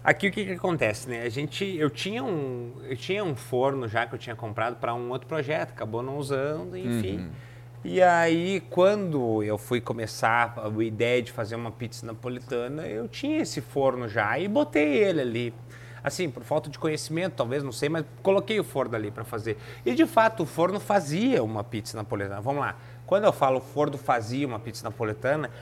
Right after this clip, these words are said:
Speaker 1: era possível assar uma pizza. A mão de obra, o trabalho do pizzaiolo, vamos lá, a destreza do pizzaiolo em cima de equilibrar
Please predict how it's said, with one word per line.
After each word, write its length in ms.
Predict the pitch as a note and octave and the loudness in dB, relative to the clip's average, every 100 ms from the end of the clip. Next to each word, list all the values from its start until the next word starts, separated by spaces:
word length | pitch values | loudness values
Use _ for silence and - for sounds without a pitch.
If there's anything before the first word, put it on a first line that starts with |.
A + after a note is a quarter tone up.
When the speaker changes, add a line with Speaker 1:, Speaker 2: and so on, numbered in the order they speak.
| - - | -10 2
Speaker 1:
era 220 | F3+ F#3+ | 6 6
possível 800 | - E3 - G3 A3 D#3 C3+ B2+ | 2 -8 -4 0 0 2 0 0
assar 340 | B2 - C#3 | 0 0 0
uma 160 | C3+ A#2+ | 0 -2
pizza. 420 | B2 A#2 - A#2 - - - - - - - - | -4 -6 -6 -12 -14 -16 -16 -16 -16 -16 -18 -2
A 100 | B2 | 4
mão 220 | C#3 G3+ | 8 8
de 120 | G3+ | 12
obra, 480 | A3+ F3+ C#3 A#2 B2 - | 12 12 12 10 6 6
o 120 | C#3+ | 2
trabalho 680 | - D#3+ D3 D#3 F3+ G3 | 8 8 10 8 8 6
do 180 | D#3 D#3+ | 4 2
pizzaiolo, 580 | D#3 E3+ - D#3 C3+ A#2+ - - | 0 -2 -2 0 2 0 -4 -4
vamos 200 | B2 C3 | -2 2
lá, 120 | A2+ - | 0 0
a 80 | A#2+ | -4
destreza 680 | B2 B2+ - D3+ F3 D#3 | -4 -8 -2 2 4 4
do 140 | A#2+ A2+ | 2 -4
pizzaiolo 460 | - - A#2+ A#2+ B2 | -6 0 2 4 2
em 80 | |
cima 480 | A#2+ - - C#3+ C#3 | 0 -6 -4 -2 0
de 300 | B2 B2+ B2 | 0 0 2
equilibrar 920 | B2 - D#3+ D#3+ B2+ C#3 E3 E3+ C3+ | 0 4 4 4 2 2 4 2 -2